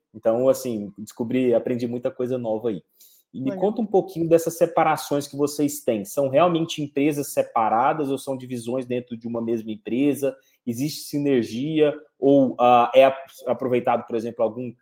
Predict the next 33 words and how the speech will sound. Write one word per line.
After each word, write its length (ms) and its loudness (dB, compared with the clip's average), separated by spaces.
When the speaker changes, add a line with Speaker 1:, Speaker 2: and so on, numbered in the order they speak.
Speaker 1:
centro 320 -4
de 140 -10
custo 580 -6
pra 220 0
todas 320 -4
as, 240 0
as, 540 -4
as 220 -4
empresas 320 -6
do 100 -10
grupo? 300 -6
Como 180 -10
que 160 -12
funciona 460 -14
isso? 260 -18
Speaker 2:
Na 240 -2
Máxima, 640 -4
como 200 -6
eu 80 -4
falei 360 -4
de 580 -2
três 320 0
áreas, 460 -6
que 80 -8
é 80 -2
o 80 -6
força 340 -2
de 120 -6
vendas, 760 -6
o 120 -2
trade, 720 -4
a 120 -4
logística, 920 -6